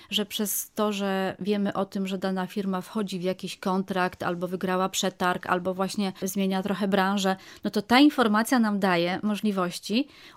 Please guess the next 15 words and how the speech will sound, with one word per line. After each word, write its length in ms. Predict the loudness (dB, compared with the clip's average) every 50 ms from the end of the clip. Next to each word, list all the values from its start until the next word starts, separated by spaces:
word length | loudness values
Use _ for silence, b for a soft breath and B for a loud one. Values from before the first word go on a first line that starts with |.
| -6 -2
usadowienia 760 | -2 0 0 2 0 2 2 2 2 4 4 4 4 4 2
siebie 500 | 0 -2 0 2 2 2 2 2 -2 -2
w 80 | -2 0
tej 160 | 2 4 4
nowej 460 | 4 4 2 2 2 0 0 0 -2 -2
sytuacji 680 | -4 -4 0 2 4 6 6 6 4 0 -2 -4 -4 -4 -4
i 100 | -8 -8
tworzymy 480 | -6 -4 -4 -4 -4 -4 -4 -4 -4
siebie 320 | 0 2 2 4 4 4 4
jakby 300 | 4 2 2 0 0 0
dla 160 | 0 0 0
tej 180 | 0 0 -2
firmy. 460 | 0 -2 -2 -4 -2 -2 -4 -4 -6 b b b b b b b b b
Tworzymy 420 | -8 -4 -2 0 2 2 2 0 0
siebie 400 | -2 -2 0 2 4 2 2